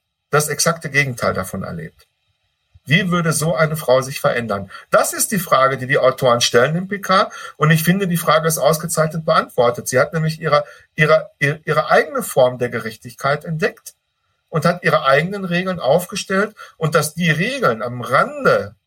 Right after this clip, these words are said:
der Legalität stattfinden, weil keine, keine Exekutive mehr da ist, die die Gesetze durchsetzen kann, außer die Fenris Ranger in diesem Fall, dass man darunter abhärtet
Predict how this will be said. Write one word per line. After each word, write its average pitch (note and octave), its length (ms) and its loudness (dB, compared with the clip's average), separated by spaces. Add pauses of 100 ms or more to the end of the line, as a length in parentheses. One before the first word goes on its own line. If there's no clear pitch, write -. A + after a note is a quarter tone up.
(520)
der B2+ 180 0
Legalität C3+ 680 -2
stattfinden, A#2 680 -4
weil C#3 480 2 (480)
keine, D#3 460 2 (320)
keine D3+ 280 -2
Exekutive F#3 680 -4
mehr D#3 160 2
da A#3 300 2
ist, - 300 -2
die D3+ 80 -6
die C#3+ 120 -6
Gesetze D#3+ 340 -2
durchsetzen D3+ 600 -6
kann, B2 180 0
außer B2+ 260 2
die A#2 140 -10
Fenris A2+ 440 -8
Ranger G#2 300 -10
in A2 140 -12
diesem G2+ 240 -16
Fall, A2 360 -14 (360)
dass D3+ 180 0
man D#3 160 2
darunter F#3 640 0
abhärtet - 800 -6